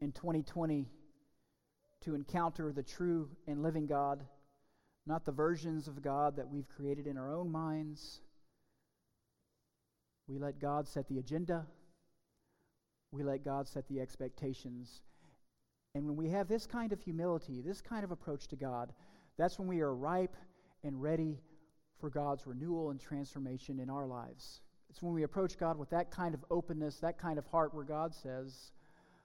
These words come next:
"I finally have something to work with." So last week we gave out these cards, and if you have that card, I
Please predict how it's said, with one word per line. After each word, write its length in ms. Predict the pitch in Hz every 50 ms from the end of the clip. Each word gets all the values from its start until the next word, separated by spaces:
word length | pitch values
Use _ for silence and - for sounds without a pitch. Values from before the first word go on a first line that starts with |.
| - - - - - - _ _
"I 60 | - 214
finally 340 | - 202 185 190 190 190
have 120 | 185 190 190
something 260 | - 202 185 214 208
to 80 | 208 214
work 260 | 226 226 214 - -
with." 160 | 220 196 - - - - - - - - - - - - _ _ _ _ _ _ _ _ _ _ _ _ _ _ _ _ _ _ _ _ _ _ _ _ _ _ _ _ _ _ _ _ _ _ _ _ _ _ _ _ _ _ _ _ - - - - _ _ _ _ _ _ _ _ _ _ _ _ _ _ _ -
So 460 | - 214 214 202 196 196 185 180 180 - - - - - - - -
last 340 | - 170 175 185 180 - -
week 220 | 185 180 180 175 -
we 80 | 160
gave 240 | 147 165 165 165 165
out 140 | 165 160 -
these 160 | 165 151 -
cards, 580 | - - 165 165 185 196 190 - - - - - - - _ - - _ _ _ _ _ _ -
and 420 | 143 143 143 147 143 143 139 139 139 - - - -
if 100 | 139 123
you 100 | 143 131
have 220 | 147 185 220 214
that 180 | 202 190 185 185
card, 400 | - - 170 160 175 208 220 - - - - - - _ _ -
I 240 | 147 147 151 151